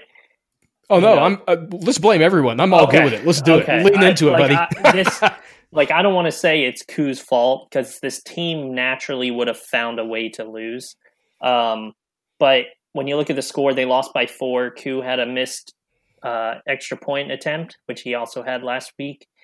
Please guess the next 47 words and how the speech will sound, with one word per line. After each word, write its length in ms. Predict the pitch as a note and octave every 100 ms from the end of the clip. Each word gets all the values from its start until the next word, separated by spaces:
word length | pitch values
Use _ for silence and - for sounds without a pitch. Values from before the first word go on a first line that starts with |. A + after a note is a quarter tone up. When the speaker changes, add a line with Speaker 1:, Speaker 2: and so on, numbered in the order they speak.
| _ _ _
Speaker 2:
And 300 | C#3 D#3 D#3
he 140 | - D#3
missed 340 | D3+ - -
from, 340 | - C#3+ C#3
I 60 | C3
believe 300 | C3+ C#3 C#3+
it 60 | C#3+
was 160 | C3+
forty-eight 520 | - D3+ D3 D#3 E3
yards. 420 | C#3+ B2 A2+ A2 -
So, 440 | - C3+ C3 C3 _ _ _ _ _ -
you 100 | D3
know, 160 | B2
that's 320 | B2 E3+ -
the 80 | E3+
difference 340 | D3 D#3 C#3+ -
between 580 | C3+ - C#3 B2+ B2 - -
going 300 | C#3+ D3 D3
into 180 | C#3 B2+
overtime 600 | C#3+ C#3 B2 B2 A#2+ A#2+
where 100 | B2+
you 60 |
still 180 | B2 G3
have 120 | G3
a 40 | D3+
chance 320 | - C#3 -
to 80 | B2
win, 460 | B2+ C3 A#2+ A#2+ - -
even 260 | E3+ E3+
though, 320 | C#3+ C3 B2+ A#2+
again, 380 | A#2+ B2 A#2
they, 260 | A2 A2+ - _ _ _ _ _ -
knowing 320 | E3 E3 D3
this 220 | B2 -
team, 260 | - A#2+ A#2
they 100 | A#2+
would 160 | A#2+
have 140 | A2+ - -
found 160 | A#2 A2+
a 40 |
way 140 | A2+
to 100 | G#2+
lose 280 | A2+ A2+ A2
anyways. 440 | A2+ A2+ A2 A2 -
But, 220 | C#3+ C3 B2 _ _ _ _ _ _ _ D3 - -
you 120 | F3+
know, 220 | D3+ B2